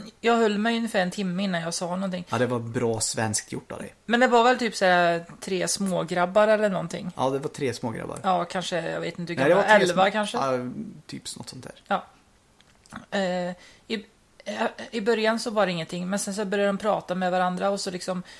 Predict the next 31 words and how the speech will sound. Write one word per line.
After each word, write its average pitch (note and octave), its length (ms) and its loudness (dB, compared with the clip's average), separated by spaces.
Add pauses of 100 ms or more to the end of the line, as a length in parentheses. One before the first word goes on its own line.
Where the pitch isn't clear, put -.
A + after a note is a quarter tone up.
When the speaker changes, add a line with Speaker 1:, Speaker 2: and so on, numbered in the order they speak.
(220)
Speaker 1:
började F#3+ 220 -2
de G#3 120 -6
putta - 260 -4
på G3 140 -2
varandra F3+ 720 2
på F#3+ 120 -8
skoj F#3 320 -4
typ F#3 300 -8
det, F3 160 0
och F3+ 120 0
så F3+ 120 -8
knuffades F3+ 600 -6
de F3+ 220 -4
och F3 100 -2
började F3+ 220 -4
prata F3+ 260 -4
om F#3 60 -2
andra F#3 260 -2
saker F3+ 400 -6
och, F3 380 -6
eh, - 40 -12 (160)
ja. G3 420 0
Speaker 2:
Ja, B2 100 0
de, B2 180 2
de B2+ 180 -2
hade A2+ 320 -4
ju A#2 120 -2
myror A#2 420 -4
i A2 80 -4
benen. G2+ 360 -8 (140)
Speaker 1:
Ja, F3 220 -2